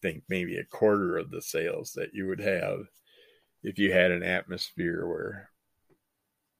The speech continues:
comic lovers can come, group up, get together, show up on comic book day or free comic day. Or...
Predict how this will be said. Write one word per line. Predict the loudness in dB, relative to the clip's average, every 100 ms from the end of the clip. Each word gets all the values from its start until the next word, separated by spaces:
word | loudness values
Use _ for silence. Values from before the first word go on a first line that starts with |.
| _ -2
comic | 0 0 -4 -4
lovers | -2 -2 -4 -6
can | -8 -12
come, | 0 2 2 -2 -8 -16 _ _ _ _ _ _ _ _ _ _
group | 6 8 12
up, | 12 12 12 _ 0
get | 0
together, | 2 6 8 8 8 4 0 -10 _ _ _
show | -16 -2 2 2
up | 2
on | -2 -2
comic | -2 -4 -2 -6 -8
book | -10 -8
day | -4 -2 -2 -4 -4
or | -6 -8 -12
free | -10 -8
comic | -4 -2 -2 -4 -8
day. | -4 -4 -2 -4 -4
Or... | -6 -10